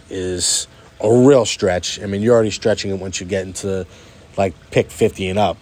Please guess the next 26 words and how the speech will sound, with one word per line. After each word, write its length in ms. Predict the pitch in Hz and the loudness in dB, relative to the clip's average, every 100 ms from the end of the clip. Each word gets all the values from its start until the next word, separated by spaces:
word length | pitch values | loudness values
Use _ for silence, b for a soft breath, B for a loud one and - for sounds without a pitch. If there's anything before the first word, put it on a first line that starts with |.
| - | -14
<laughs> 160 | - - | -6 0
You 80 | 135 | 2
know, 140 | 101 | 4
that's 240 | 104 107 | 2 2
where 100 | 107 | 0
the 80 | 98 | -2
Giants' 300 | 92 107 90 | 0 -2 -2
second 280 | - 95 92 | -4 -4 -4
round 180 | 90 87 | -6 -6
pick 220 | 139 107 | -6 -6
is. 260 | 82 - - B B B B | -10 -12 -16 B B B B
So 140 | - 127 | 0 0
th-, 160 | 104 | 0
they're 140 | - 135 | 2 4
not 280 | 135 147 - | 4 2 2
going 200 | 156 143 | 4 4
to 80 | |
be 180 | 120 120 | 2 4
able 200 | 120 113 | 4 4
to 720 | - - 113 104 104 101 98 - - - | -2 -4 -2 0 0 -2 -4 -10 -14 -8
aggressively 600 | 107 104 117 - 101 98 | -2 2 2 2 -2 -4
target 400 | - 98 90 98 | -2 -2 -2 -6
everything 400 | 98 92 - 90 | -6 -6 -6 -8
that 140 | 87 | -8
you 160 | 90 85 | -8 -8
want. 260 | 82 76 | -8 -10